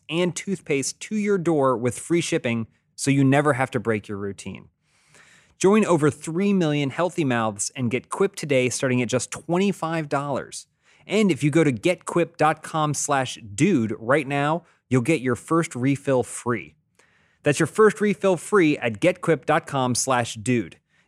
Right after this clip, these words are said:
G E T Q U I P dot com slash D U D E. Quip,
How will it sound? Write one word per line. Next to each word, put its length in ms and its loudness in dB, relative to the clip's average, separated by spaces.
G 160 2
E 200 0
T 320 -2
Q 240 0
U 300 0
I 180 0
P 260 -8
dot 340 0
com 360 -2
slash 400 -4
D 220 0
U 260 0
D 160 -2
E. 340 -4
Quip, 320 0